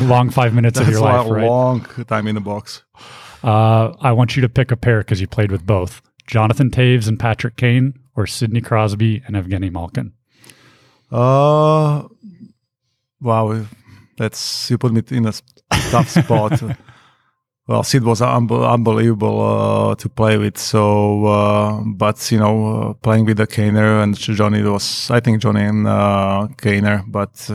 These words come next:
Speaker 2: you know, it's tou-, it's tough. It's not fair. <laughs>
Speaker 1: Four elite players, regardless. Yeah. Um, favorite, favorite teammate.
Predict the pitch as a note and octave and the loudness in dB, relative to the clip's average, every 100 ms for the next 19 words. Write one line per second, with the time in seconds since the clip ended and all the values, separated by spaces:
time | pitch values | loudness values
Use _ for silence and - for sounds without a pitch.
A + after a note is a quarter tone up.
0 | G#2 G2+ G2+ B2+ - - D3 D3+ C3+ - | -4 -2 0 0 -2 0 0 0 -2 0
1 | A2 F#2+ G#2+ F#2 B2 A#2+ - G2+ G2 - | 0 0 -6 -4 0 0 0 -4 -4 -8
2 | - - C3+ C3 C3 A#2 A#2+ - A#2 G#2 | -12 -2 0 2 2 2 0 0 -2 0
3 | F#2+ F#2 F2+ F#2 F2+ F2 - F#2 E2+ _ | 0 -2 -4 -4 -6 -8 -6 -6 -6 _
4 | - A2+ G#2+ G#2+ G#2 G2+ G2+ - B2+ A#2+ | -2 2 2 2 2 -2 -6 -2 0 2
5 | B2+ - _ - A#2+ A2+ A2+ G#2+ F#2 F2+ | 0 -4 _ -2 0 0 -4 -6 -6 -10